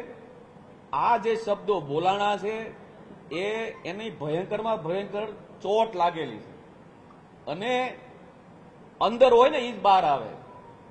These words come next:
અંદર જે પડેલું હોય ને, ઈ જ બહાર આવે. ત્યારે પછી ભૂસાય નહીં. એકવાર જે તમને ચોટ લાગી ગઈ જે શબ્દોની, ઈ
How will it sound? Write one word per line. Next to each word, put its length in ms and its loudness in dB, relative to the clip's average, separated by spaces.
અંદર 360 -2
જે 160 0
પડેલું 520 2
હોય 180 4
ને, 300 -6
ઈ 120 -6
જ 60 -14
બહાર 300 4
આવે. 260 0
ત્યારે 320 2
પછી 280 -6
ભૂસાય 500 -2
નહીં. 480 -6
એકવાર 400 -2
જે 140 -6
તમને 300 -6
ચોટ 380 -4
લાગી 300 0
ગઈ 160 -4
જે 180 -2
શબ્દોની, 520 -6
ઈ 180 0